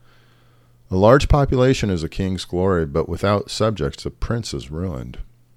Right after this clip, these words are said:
Whoever is patient has great understanding, but one who is quick-tempered displays folly.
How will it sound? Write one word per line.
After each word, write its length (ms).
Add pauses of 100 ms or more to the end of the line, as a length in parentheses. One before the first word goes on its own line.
(920)
Whoever 400
is 100
patient 460
has 180
great 300
understanding, 840 (600)
but 160
one 180
who 160
is 100
quick-tempered 600
displays 480
folly. 420